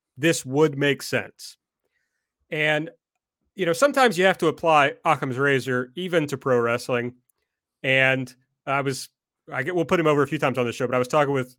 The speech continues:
uh, Brandon Howard Thurston earlier today, and we kinda came to the,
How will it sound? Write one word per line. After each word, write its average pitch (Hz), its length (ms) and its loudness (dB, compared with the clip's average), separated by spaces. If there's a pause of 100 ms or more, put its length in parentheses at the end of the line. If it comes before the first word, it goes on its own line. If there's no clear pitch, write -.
uh, 113 360 -4
Brandon 127 300 -2
Howard 127 220 0
Thurston 131 360 -4
earlier 127 300 -2
today, 123 320 0
and - 460 -16
we 156 60 -6
kinda 247 200 2
came 202 220 2
to 160 60 0
the, 143 280 0